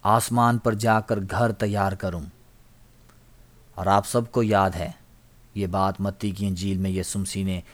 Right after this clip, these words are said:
और यूहन्ना की इंजील में यीशु मसीह ने अपने शागिर्दों से कही।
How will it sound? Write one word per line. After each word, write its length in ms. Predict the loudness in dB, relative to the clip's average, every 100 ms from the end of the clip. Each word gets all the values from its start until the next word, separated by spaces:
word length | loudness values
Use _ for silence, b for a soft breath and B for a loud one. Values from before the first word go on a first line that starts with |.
| B
और 140 | -4 -4
यूहन्ना 400 | -2 -2 0 0
की 160 | -2
इंजील 300 | -2 -2 -2
में 100 | -2
यीशु 280 | -2 -4 -4
मसीह 220 | -6 -4
ने 60 | -4
अपने 200 | -4 -6
शागिर्दों 460 | -6 -6 -6 -6
से 140 | -8 -10
कही। 340 | -10 -12 -14